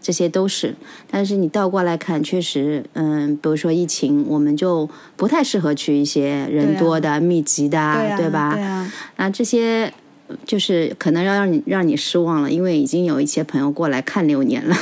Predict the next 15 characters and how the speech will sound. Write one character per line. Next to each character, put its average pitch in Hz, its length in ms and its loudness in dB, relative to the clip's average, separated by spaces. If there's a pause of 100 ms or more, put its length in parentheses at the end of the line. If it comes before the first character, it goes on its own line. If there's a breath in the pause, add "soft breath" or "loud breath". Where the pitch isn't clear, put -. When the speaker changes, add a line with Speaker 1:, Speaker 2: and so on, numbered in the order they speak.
(160)
Speaker 1:
<laughs> - 240 -18
因 196 120 2
为 202 60 2
立 196 140 2
冬 202 140 2
以 156 100 2
后 160 140 0
就 156 120 0
可 151 120 -4
以 - 80 0
看 151 240 0
流-， 143 260 0 (120)
看 180 180 -4
流 147 140 2
年。 135 200 0